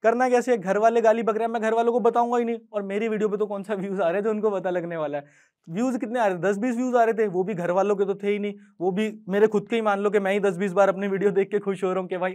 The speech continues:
अच्छी बनी है, बेकार बनी है। तो अब मैंने घर पे बताना बिल्कुल बंद कर दिया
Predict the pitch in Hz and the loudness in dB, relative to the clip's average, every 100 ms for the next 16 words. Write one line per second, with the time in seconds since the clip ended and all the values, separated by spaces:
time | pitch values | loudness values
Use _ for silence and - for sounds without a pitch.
0 | 185 165 196 190 180 190 165 151 156 151 | -6 -10 -8 -6 -4 -6 -6 -4 -4 -4
1 | 151 156 156 _ _ _ _ - - 202 | -8 -10 -12 _ _ _ _ -8 -2 0
2 | 214 220 208 196 220 196 185 214 202 196 | 0 0 -2 2 2 2 0 0 -2 -4
3 | 214 190 160 127 117 120 | -2 -2 -2 -6 -8 -14